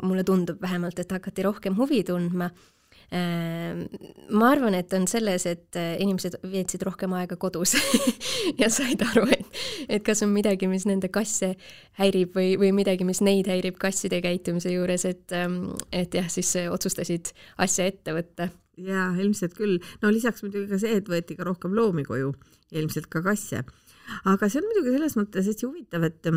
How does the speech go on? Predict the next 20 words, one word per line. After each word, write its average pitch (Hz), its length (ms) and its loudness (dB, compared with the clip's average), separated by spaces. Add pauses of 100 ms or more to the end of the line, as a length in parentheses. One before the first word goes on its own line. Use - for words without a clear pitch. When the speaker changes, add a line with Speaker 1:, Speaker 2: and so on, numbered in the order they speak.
(1080)
Speaker 2:
et 196 160 2
ikkagi 196 300 2 (180)
hästi 208 400 0 (220)
levinud 190 500 4
on 156 160 2
selline 196 320 4
arvamus, 165 480 2
et 151 160 0
oi, 247 400 4
et 185 140 -2
kassiga 175 580 -2
on 170 80 2
ju 196 80 4
hirmus 226 300 0
lihtne, 143 340 -4 (440)
et 170 280 -2
söök, 359 420 2
jook, 302 400 0 (100)
liivakast, 247 680 0 (180)
magamisase, 196 640 4